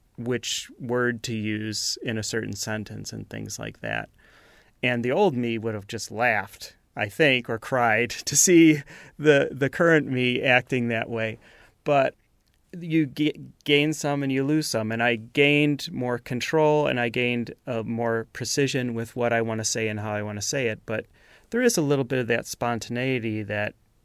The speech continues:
just gets kinda ground out through that process, obviously. And so I still struggle a little bit with trying to bring some of that spontaneity back in and, like, not sweating things too much if I can help it.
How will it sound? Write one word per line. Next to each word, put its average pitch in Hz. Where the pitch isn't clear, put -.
just -
gets 120
kinda 110
ground 107
out 107
through -
that 101
process, 156
obviously. 101
And 104
so -
I 131
still 202
struggle 120
a 110
little 107
bit 107
with 104
trying 113
to 104
bring 107
some 110
of 104
that 107
spontaneity 117
back 113
in 117
and, 110
like, 110
not 127
sweating 123
things 117
too 143
much 120
if 110
I 110
can 107
help 113
it. -